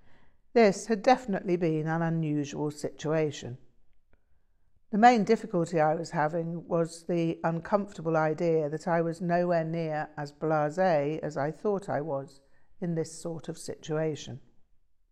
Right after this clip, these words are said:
I would have thought I was up for almost anything, but I clearly wasn't, internally at least.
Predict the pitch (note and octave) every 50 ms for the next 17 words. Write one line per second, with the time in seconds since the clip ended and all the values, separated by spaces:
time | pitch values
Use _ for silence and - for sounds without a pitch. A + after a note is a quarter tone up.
0 | _ - - - - _ - _ - _ _ - _ _ _ _ _ - - -
1 | - - _ _ _ - G#3+ G#3+ A#3+ D4+ D4+ C4 G3 - - D#4 E4 C4+ G#3+ -
2 | - - G3 F3+ F3+ F3 F3 F3 F3 F#3+ F3+ - - - - - G#3 G3+ - E3
3 | D#3+ E3 D#3 D#3+ D#3+ - - G#3 G#3 G3+ F#3 E3 - - C3+ C3+ C3+ C3 - -
4 | - - - - _ _ _ - - - G3+ F#3+ F3+ - - - - - - -
5 | - _ - F#3+ G3+ G3+ G3+ - - F3 E3+ E3+ E3 E3 F3 F3 G3 G3 F3+ C#3
6 | - - - A2+ - - - - - _ _ - - _ _ - F3 E3+ E3+ D#3+
7 | - - F3+ F#3+ F#3+ F3 D3+ G2 G#2 G#2+ G#2 G#2+ G2 - - - - - - C3
8 | B2 A2 C3+ - - - - -